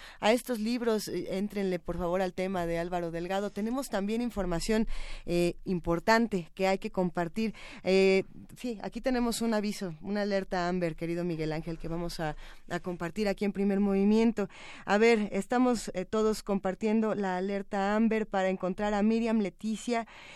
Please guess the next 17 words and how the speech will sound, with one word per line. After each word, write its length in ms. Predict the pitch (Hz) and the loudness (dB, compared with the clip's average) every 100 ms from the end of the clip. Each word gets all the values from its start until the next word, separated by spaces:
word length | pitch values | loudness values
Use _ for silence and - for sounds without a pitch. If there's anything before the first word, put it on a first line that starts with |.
| - - | -20 -8
de 260 | 185 233 | 4 6
la 120 | 226 214 | 6 4
Paz 360 | 240 254 - 208 | 4 2 2 -2
Ortiz. 680 | 208 202 262 269 - - 180 | -2 -2 0 0 -2 -6 -2
Ella 420 | 214 214 220 208 | 0 4 4 4
nació 460 | 196 185 - 247 | 4 0 0 0
el 200 | 233 208 | 2 4
nueve 440 | 214 220 220 220 190 | 4 2 2 0 -2
de 300 | 180 202 185 | -2 -2 -2
junio 360 | - 247 247 | -4 0 0
de 100 | 208 | 0
dos 200 | 190 170 | -2 -2
mil 180 | 208 202 | -2 -2
cinco, 320 | - 269 247 | -2 -2 -2
tiene 220 | 214 220 202 | 0 0 0
doce 220 | 202 214 | -2 0
años, 220 | 233 | 0